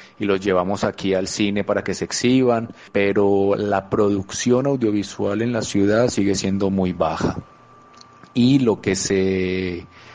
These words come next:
produce a veces, pues, todavía está como en ese proceso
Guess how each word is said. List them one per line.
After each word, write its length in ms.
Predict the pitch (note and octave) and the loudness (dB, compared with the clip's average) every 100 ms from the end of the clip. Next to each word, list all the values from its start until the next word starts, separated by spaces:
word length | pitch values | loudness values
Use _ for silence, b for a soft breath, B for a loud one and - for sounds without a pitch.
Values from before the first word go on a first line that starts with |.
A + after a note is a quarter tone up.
| B - | B 0
produce 560 | A#2 A#2 B2+ A#2 C3 | 2 2 2 0 0
a 60 | G#2+ | 0
veces, 480 | F#2+ F#2 - G2 - | 0 -2 -4 -4 -2
pues, 400 | G2+ F#2 F2+ - B B - | -2 -2 -4 -14 B B -2
todavía 340 | G2+ F#2+ F#2+ | 0 0 -2
está 200 | F#2 G2+ | -4 -6
como 200 | G#2+ G2 | -4 -2
en 80 | F#2+ | -4
ese 360 | F2+ - G2 G2 | -4 -2 -2 -2
proceso 880 | G2+ G2 - G2 F#2+ G2+ G2 G2+ | -2 -2 -2 -2 0 0 0 0